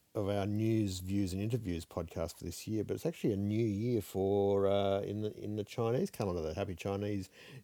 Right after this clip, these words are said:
New Year to all of you. Uh, it's the year of the ox, which, um, it was the year of the rat. And, uh, look, no, I don't want to disparage anyone who happens to be, uh, from, uh,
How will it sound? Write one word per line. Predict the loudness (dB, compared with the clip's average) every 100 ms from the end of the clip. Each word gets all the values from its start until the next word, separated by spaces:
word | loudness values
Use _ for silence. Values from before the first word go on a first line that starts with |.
| -6
New | -2
Year | -2 0 0 0
to | 0 -2
all | 2 2
of | 2
you. | 2 0 -2 -20 -10 -6
Uh, |
it's | -6 -2
the | 0
year | 2
of | 4
the | 6
ox, | 6 6 0 -4 -2
which, | -6 -8 -6 -2
um, | 0 0 -2 -4 -8
it | -2
was | 0 0
the |
year | 0 0
of | 0
the |
rat. | 0 0 -2 -6 -20 _ -20 -20 _ -4
And, | -2 0 0 2
uh, | 4 4 4
look, | 2 2
no, | -2 -2 0 -2 -4 -4
I |
don't | -2 0 0
want | 0
to |
disparage | -2 -4 -2 0 0 -2
anyone | -4 -2 -2
who | -2 -2
happens | -2 -4 -6 -6
to | -8
be, | -4 -2 0 -2 -6 -8 -12 -8
uh, | -8 -10
from, | -6 -2 -2 -2 -6 -12 -20 -18 -16 -16 -20 _ -20 -14
uh, | -10